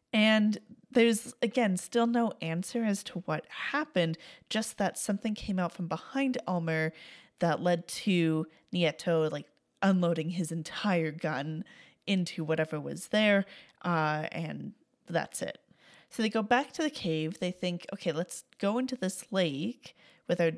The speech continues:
dive gear to see if Elmer's body's down there." The person who does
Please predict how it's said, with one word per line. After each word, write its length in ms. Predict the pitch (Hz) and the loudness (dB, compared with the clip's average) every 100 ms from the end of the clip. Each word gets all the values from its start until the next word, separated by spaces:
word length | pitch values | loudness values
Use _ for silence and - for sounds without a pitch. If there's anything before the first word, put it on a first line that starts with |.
| - _ | -6 _
dive 500 | - 226 269 262 262 - | 0 4 4 2 -2 -8
gear 400 | 165 151 151 156 | -4 -2 -4 -6
to 140 | - | -6
see 320 | 180 - 180 | -6 -4 -2
if 120 | 170 - | -2 -6
Elmer's 300 | 151 165 151 | -10 -8 -10
body's 480 | - 214 240 247 202 | -6 -2 2 2 0
down 220 | - 107 | -4 -8
there." 260 | - - - _ _ _ _ - | -8 -10 -14 _ _ _ _ -10
The 80 | |
person 340 | 208 311 302 269 | -4 -4 -2 0
who 160 | 254 | 2
does 380 | 220 190 180 - | 2 2 0 -6